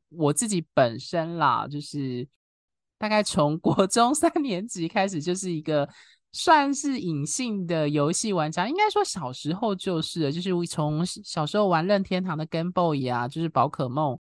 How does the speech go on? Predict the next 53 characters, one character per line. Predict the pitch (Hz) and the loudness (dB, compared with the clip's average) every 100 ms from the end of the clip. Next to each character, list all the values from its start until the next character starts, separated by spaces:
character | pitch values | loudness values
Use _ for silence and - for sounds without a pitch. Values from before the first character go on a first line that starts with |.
| - | -12
神 | - 151 | -6 -4
奇 | 170 | -2
宝 | 156 113 | 0 2
贝 | 147 139 | 0 -2
那 | 143 | -4
个 | 127 | -8
时 | - | -8
候， | 131 143 113 - _ _ _ | -4 -4 -4 -10 _ _ _
然 | - 160 | 0 2
后 | 208 | 2
一 | |
直 | - 165 | -4 0
到 | 190 180 156 | 4 4 2
长 | - 135 - | -4 -6 -6
大 | - 170 156 139 131 | 0 4 4 4 2
到 | 175 156 147 143 _ | 0 2 2 -2 _
国 | 147 135 139 139 147 160 | -6 -4 -4 -4 -4 -4
三 | - - 269 269 277 | -4 -2 2 2 0
开 | 269 285 285 | 0 0 0
始 | - 180 | -2 -2
线 | 165 - 156 | -2 -2 -2
上 | 262 | -4
游 | 202 175 | -2 -4
戏 | - 226 214 190 _ _ _ - | -4 -4 -4 -6 _ _ _ -2
开 | 220 | -2
始 | - 156 | -2 -6
出 | - 220 220 | -4 -6 -4
现 | 220 247 220 170 | -4 -2 -2 0
了， | 143 135 127 | 0 0 0
天 | - 220 220 | -4 -4 -4
堂 | - 175 147 139 | 0 2 2 4
R | 151 147 156 | 4 4 2
O， | 190 190 190 202 _ | 2 2 0 -4 _
我 | 147 | -8
是 | 226 | 0
玩 | 202 175 | 0 2
R | |
O，R | 160 180 180 - 160 160 | 2 2 -2 -4 0 2
O | 180 | 2
玩 | 190 160 | 2 0
很 | 170 123 | -2 -6
多 | 151 | -6
年 | 151 113 | -6 -6
的 | 120 | -4
人， | 113 98 - - | -4 -2 -2 -4
<laughs> | - 254 247 | -4 -2 0
玩 | 214 | 0
到 | 247 | 0
大 | 247 262 214 | 2 2 2
学 | 220 208 147 | -2 -4 -4
这 | 156 170 | -2 -4
样 | 160 | -4
子 | 160 143 | -6 -8